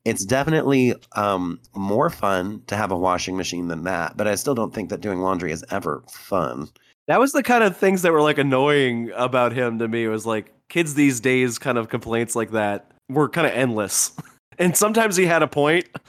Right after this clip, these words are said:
Speaker 2: but, uh, I feel like he never really met his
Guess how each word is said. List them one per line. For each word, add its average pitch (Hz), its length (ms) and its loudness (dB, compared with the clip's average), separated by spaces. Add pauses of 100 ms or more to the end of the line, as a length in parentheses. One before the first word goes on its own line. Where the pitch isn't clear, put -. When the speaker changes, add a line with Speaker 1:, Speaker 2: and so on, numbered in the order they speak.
(240)
Speaker 2:
but, 151 180 2
uh, 127 440 4 (300)
I 156 40 -4
feel 202 120 2
like 208 120 4
he 214 60 4
never 185 180 4
really 170 220 4
met 139 380 0
his 120 600 -6